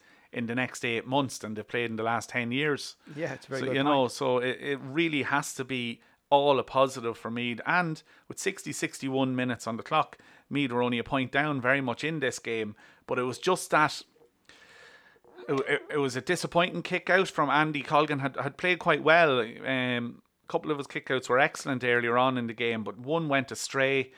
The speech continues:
Speaker 1: Again, and I always point back, it takes, it's not just one person for a kick out to go astray. There has to be a breakdown in communication. The target that you're aiming it at obviously wasn't tuned in for, for that kick out either. So,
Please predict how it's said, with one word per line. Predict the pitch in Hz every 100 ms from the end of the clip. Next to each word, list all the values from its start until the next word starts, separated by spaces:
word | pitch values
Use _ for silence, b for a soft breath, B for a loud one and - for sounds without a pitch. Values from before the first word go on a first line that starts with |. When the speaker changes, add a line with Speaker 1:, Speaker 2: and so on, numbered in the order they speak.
| B B B B
Speaker 1:
Again, | 123 117 151 151 139
and | 127 123
I | 120
always | 143 151 139
point | - 147 131 117
back, | 127 120 113
it |
takes, | - 143 135 - - _
it's | 135
not | 143 147
just | 160 -
one | 151 147
person | 131 139 131 - 110 98 b
for | -
a | 123
kick | - 135
out | 123 117
to | -
go | 120
astray. | 110 - 123 113 104 B B -
There | 117
has | 127
to | -
be | 123
a |
breakdown | - 135 131 127
in | 117
communication. | - 120 117 110 127 123 -
The | 104
target | 98 131 135 123
that | 117 -
you're | 113
aiming | 127 135 123 117
it | 113
at | 113 - - B B B B B
obviously | 120 117 120
wasn't | 117 113 - 110
tuned | 127 120 117
in | 120 113
for, | - 110 110
for | - 117
that | 117
kick | - 123 -
out | 113 110
either. | 135 113 95 B B B
So, | - 120 117 -